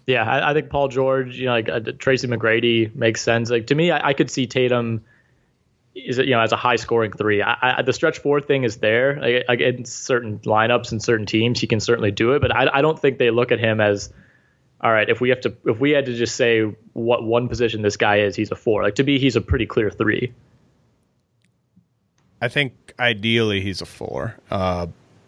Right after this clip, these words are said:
Speaker 2: but you, you would need the, the, you'd need the right small forward and the right center for that to work. Uh, but he, I also think he could just be a guy like Paul George, who I think should be a four but doesn't wanna be a four, so he's a three just in the sense that he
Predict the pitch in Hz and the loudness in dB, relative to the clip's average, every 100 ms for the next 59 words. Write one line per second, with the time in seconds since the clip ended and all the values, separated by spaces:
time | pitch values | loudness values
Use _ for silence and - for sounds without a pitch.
0 | _ _ 110 98 110 107 98 113 104 113 | _ _ -2 -2 -2 -2 0 -2 2 2
1 | 110 95 107 92 90 85 _ _ _ _ | 2 0 -4 -2 -4 -8 _ _ _ _
2 | _ _ _ - 104 110 120 135 113 101 | _ _ _ -12 -8 -4 0 0 0 -2
3 | 110 110 - 113 101 95 101 101 98 92 | 0 0 -2 -2 -2 0 -2 0 0 -2
4 | 90 95 92 - 95 95 101 - 110 104 | -2 -2 -2 -4 -4 0 0 0 -2 -2
5 | 123 117 120 120 - - _ _ _ _ | -2 0 0 -2 -10 -20 _ _ _ _
6 | 92 92 87 85 - _ - 113 101 - | -2 -2 -2 -4 -10 _ -2 -2 -2 -2
7 | 117 123 110 104 113 113 101 92 - - | 2 2 0 -4 -4 -4 -6 -8 -6 -6
8 | - 104 95 95 107 98 92 101 - 95 | -2 0 2 -2 0 0 0 -2 -2 -2
9 | 90 113 104 92 - 107 98 90 _ - | 2 2 2 0 -2 -2 -2 -6 _ -8
10 | 101 104 95 - 110 98 95 90 - 92 | -4 -4 -6 -2 -4 -2 -6 -4 -4 -2
11 | 92 90 90 95 87 76 107 92 78 - | -2 -4 -6 -8 -8 -2 0 0 -2 -4
12 | 95 90 90 92 90 85 87 - 107 90 | -2 -2 -2 -4 -4 -6 -10 -4 -2 -2
13 | 87 - _ _ - - 98 92 - 90 | -6 -12 _ _ -4 -2 -2 -4 -4 -2
14 | 98 92 90 | -2 -6 -8